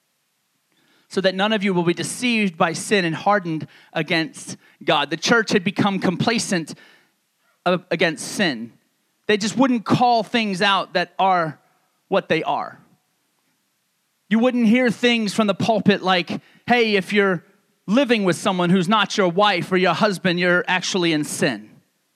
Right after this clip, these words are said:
Sin separates us from God. Therefore, if I'm living with someone who's not my spouse, then I'm, I'm separating myself from God." And, and, and no judgment. I'm not bringing any judgment or condemnation. I'm just bringing the word.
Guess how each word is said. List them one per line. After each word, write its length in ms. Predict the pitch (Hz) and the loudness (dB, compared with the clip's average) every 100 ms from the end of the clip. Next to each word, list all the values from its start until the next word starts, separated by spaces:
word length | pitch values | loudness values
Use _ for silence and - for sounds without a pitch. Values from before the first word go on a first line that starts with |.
| _ _ _ _ _ _ _ _ _ - | _ _ _ _ _ _ _ _ _ -18
Sin 380 | - 247 233 226 | -2 2 4 2
separates 640 | - 214 202 214 190 214 | 2 0 2 2 2 0
us 120 | 190 | -2
from 240 | - 185 | -2 -2
God. 300 | 180 202 175 | 2 2 2
Therefore, 360 | 220 190 240 214 | 0 0 2 2
if 100 | 202 | 2
I'm 160 | 254 262 | 2 2
living 280 | 311 311 | 2 2
with 140 | 254 214 | 2 0
someone 240 | 233 208 | 0 0
who's 160 | 196 170 | 0 2
not 240 | 233 269 | 2 2
my 140 | 220 202 | 0 0
spouse, 400 | - 294 247 233 | 0 0 0 0
then 100 | 220 | -2
I'm, 180 | 202 - - _ - | -2 -6 -16 _ -4
I'm 160 | 220 214 | -4 0
separating 480 | 285 262 233 214 | 0 2 2 2
myself 360 | 208 220 214 175 | -2 -2 -2 -2
from 200 | 196 175 | -2 -2
God." 220 | 151 85 - - - - _ _ _ _ _ _ _ _ - | -2 -4 -10 -20 -20 -20 _ _ _ _ _ _ _ _ -2
And, 160 | 254 233 | -2 0
and, 120 | 269 | 0
and 360 | 240 254 247 247 | 2 2 2 2
no 120 | 269 | 2
judgment. 560 | 294 294 214 175 123 - | 4 0 2 -2 -4 -6
I'm 140 | 196 226 | -4 0
not 180 | 233 | 2
bringing 260 | 240 240 240 | 2 0 0
any 180 | 262 254 | 0 0
judgment 420 | 254 262 233 254 | 2 2 2 2
or 100 | 240 | 0
condemnation. 800 | - 254 247 240 247 254 - 196 | 2 0 2 0 0 0 0 0
I'm 100 | 208 | 0
just 160 | 214 | 0
bringing 380 | 180 247 233 233 | 0 0 0 0
the 100 | 220 | 2
word. 400 | 220 233 151 120 | 2 2 -2 -6